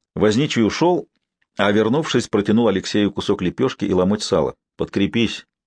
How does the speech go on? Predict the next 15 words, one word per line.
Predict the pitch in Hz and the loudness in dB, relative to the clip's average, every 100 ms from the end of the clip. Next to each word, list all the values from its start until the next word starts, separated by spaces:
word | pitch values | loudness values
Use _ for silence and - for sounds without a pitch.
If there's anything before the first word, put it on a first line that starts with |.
| _ | _
тебе | - 98 | -2 0
щас | 107 107 85 | 2 0 -2
силы | - 117 113 | -2 0 2
нужны». | 92 82 73 - _ _ _ _ _ | 0 -2 -6 -8 _ _ _ _ _
Есть | 104 131 170 - | -2 0 0 -4
и | 110 | -8
в | |
самом | - 131 131 113 | -2 -2 0 0
деле | 101 80 | 0 0
хотелось. | - 104 95 73 - - _ | -2 -2 0 -2 -4 -14 _
Алексей | 104 104 - 123 | -2 -2 0 -2
впился | 90 - 117 - | -2 -4 -4 -2
зубами | 95 98 92 87 | -2 0 0 -2
в | |
хлеб. | - 120 147 | -2 -2 -2